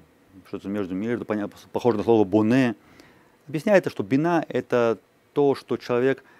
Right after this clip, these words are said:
сам уже строит из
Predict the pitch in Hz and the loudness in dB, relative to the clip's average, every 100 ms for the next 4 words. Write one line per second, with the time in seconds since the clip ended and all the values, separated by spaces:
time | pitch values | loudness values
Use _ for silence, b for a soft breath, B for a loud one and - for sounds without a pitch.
0 | b - - 139 135 131 - 104 110 120 | b -20 0 2 2 0 -4 -4 2 2
1 | - - _ - - - - - - - | 0 -6 _ -20 -20 -20 -20 -20 -12 -2
2 | 143 135 120 - - 147 131 101 | 2 2 0 -4 -10 -6 -6 -6